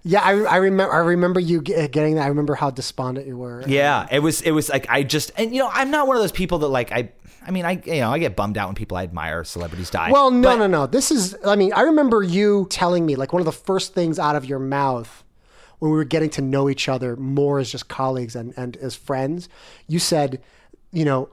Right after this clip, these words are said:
Speaker 1: "I don't have a religion.
Speaker 2: <laughs>
Speaker 1: I have the Beastie Boys."
Speaker 2: <laughs>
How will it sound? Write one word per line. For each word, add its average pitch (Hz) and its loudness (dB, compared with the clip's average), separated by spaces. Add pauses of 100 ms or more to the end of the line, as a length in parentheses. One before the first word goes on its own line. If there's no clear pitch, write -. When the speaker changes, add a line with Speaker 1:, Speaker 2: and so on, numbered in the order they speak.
Speaker 1:
"I 170 0
don't 226 0
have - 0
a 156 0
religion. 127 -4 (500)
Speaker 2:
<laughs> - -16
Speaker 1:
I 175 4
have 170 0
the 135 -4
Beastie 131 -8
Boys." 117 -10
Speaker 2:
<laughs> - -2